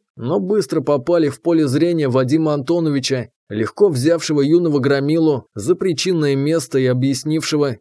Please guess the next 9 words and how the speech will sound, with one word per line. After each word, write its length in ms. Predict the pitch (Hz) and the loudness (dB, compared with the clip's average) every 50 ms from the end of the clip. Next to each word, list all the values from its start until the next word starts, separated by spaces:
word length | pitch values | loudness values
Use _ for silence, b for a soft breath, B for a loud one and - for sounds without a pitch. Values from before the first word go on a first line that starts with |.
| _ _ | _ _
как 220 | - 175 196 196 | -6 -6 -4 -4
надо 300 | - 175 185 175 156 147 | -4 -4 -2 -2 0 0
делать 400 | 139 127 131 165 165 170 185 165 | 0 2 2 2 2 2 0 0
жизнь, 460 | 127 127 147 151 147 131 127 135 - b b b b _ - | 0 0 2 2 2 0 -2 -4 -6 b b b b _ -8
не 160 | 208 220 202 | -4 -4 -2
привлекая 600 | - 156 151 131 135 143 131 123 - 170 165 156 | 0 2 2 2 2 0 0 0 2 2 2 2
внимания 520 | 127 135 139 139 139 147 160 160 156 147 | 2 0 0 0 0 0 0 0 0 -2
правоохранительных 1000 | 127 147 127 127 123 131 127 - 127 143 143 151 160 156 - 165 165 170 165 - | -2 -2 -2 0 0 0 -2 -2 -2 -2 0 -2 -2 0 0 0 0 -2 0 2
органов. 500 | 185 185 160 135 135 135 127 123 - - | 2 2 2 2 0 0 -2 -4 -6 -8